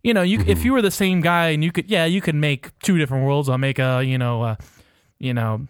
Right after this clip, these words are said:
Speaker 1: you know, the, the, the whatever person world, and I'll make the alien world, and I'll make 'em different enough.
Speaker 2: Uh-huh.
Speaker 1: But I might use,
Speaker 2: Right.
Speaker 1: you know, I, I'd have the same concept of light or, and shadows or, uh,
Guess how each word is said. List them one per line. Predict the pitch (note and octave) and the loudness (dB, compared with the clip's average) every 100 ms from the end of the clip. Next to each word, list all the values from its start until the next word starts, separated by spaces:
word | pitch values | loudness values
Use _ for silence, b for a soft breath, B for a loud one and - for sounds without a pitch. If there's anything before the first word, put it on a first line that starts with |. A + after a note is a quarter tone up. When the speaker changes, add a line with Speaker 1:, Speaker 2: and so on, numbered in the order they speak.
| - | -12
Speaker 1:
you | - | -4
know, | B2+ A#2+ | -2 0
the, | C3 C3 B2+ | 0 -2 -2
the, | C3+ B2 D3 | -2 -2 -4
the | - C3 A#2 A#2+ | -2 -2 0 0
whatever | A#2 D#3+ C3 | 0 0 -2
person | A#2+ F3 E3+ - D3+ | -2 -2 0 0 0
world, | C#3+ C#3+ C#3 | 2 2 0
and | C3+ | 0
I'll | C3+ | 0
make | C3+ C3+ | 0 -2
the | C#3+ | -2
alien | D3+ C#3+ C3+ | 0 0 0
world, | C3 C3 | 0 -2
and | D3 | 0
I'll | G#3+ | 0
make | C#4+ A#3+ | 2 0
'em | - | 0
different | D3+ F3 D3+ | 0 0 -2
enough. | D3 G2+ F2 | 0 2 2
Speaker 2:
Uh-huh. | D2+ B B B | -2 B B B
Speaker 1:
But | D4+ | 2
I | |
might | D4+ C#4 G#3 | 4 0 0
use, | A3 A3 | 0 2
Speaker 2:
Right. | - | 2
Speaker 1:
you | G#3+ | 2
know, | G3 | 2
I, | F#3+ F#3 F#3+ | 0 0 0
I'd | G#3 | 0
have | G#3 | 0
the | F3 | 0
same | - F3+ | 0 -2
concept | D3 E3 D#3 D3+ | 0 -2 0 -2
of | C3+ A#2 | -4 -2
light | B2 C3 - _ _ _ _ _ | -2 -2 -6 _ _ _ _ _
or, | - C3+ C3 A#2+ - | 0 2 2 0 -2
and | C#3+ | -6
shadows | A#2 C#3 C3+ C3 B2 | -2 0 0 0 0
or, | A#2 A#2 | -2 -2
uh, | A#2 A2 | -2 -2